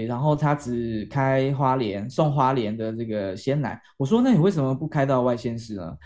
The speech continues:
然后他还跟我说：“哦，那开到外县市的话是大货车，好，这个体型大一点，那一个月加急五千多块。”哦，他觉得安内没合，好，那于是呢，我就是第二天中午啊，我就打电话到瑞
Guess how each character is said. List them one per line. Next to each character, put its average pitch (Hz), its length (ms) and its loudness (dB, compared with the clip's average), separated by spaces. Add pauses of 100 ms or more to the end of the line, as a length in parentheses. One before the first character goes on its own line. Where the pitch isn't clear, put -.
(340)
然 131 100 2
后 139 60 -6
他 165 100 0
还 160 100 4
跟 147 160 2
我 127 120 0
说 123 240 -2 (100)
：“哦， 147 260 2
那 170 220 2
开 160 180 0
到 156 180 4
外 151 120 2
县 147 180 -2
市 143 140 -6
的 127 140 0
话 131 180 0
是 135 100 -4
大 123 220 0
货 120 240 0
车， 120 380 -2 (340)
好， - 380 -6 (100)
这 127 80 -6
个 120 100 -2
体 117 200 -2
型 117 160 -4
大 131 200 0
一 117 40 0
点， 104 200 -6 (340)
那 135 400 0
一 139 100 -2
个 147 120 0
月 143 220 4
加 127 260 0
急 107 260 -8
五 107 120 -6
千 123 240 -4
多 120 160 -4
块。” 117 340 -6 (200)
哦， 113 100 -8
他 139 100 0
觉 120 180 -4
得 117 360 -4
安 123 120 -6
内 123 200 -2
没 104 180 -4
合， 92 340 -10 (200)
好， - 220 -10 (280)
那 131 540 0 (100)
于 139 120 2
是 165 240 0
呢， 143 180 2
我 123 200 2
就 139 220 -2
是 135 300 -6
第 135 160 2
二 131 60 4
天 127 200 -2
中 120 220 0
午 107 80 -2
啊， 104 140 0
我 107 80 -2
就 120 100 -4
打 110 160 -4
电 117 120 -6
话 117 80 -2
到 117 140 -2
瑞 117 200 -4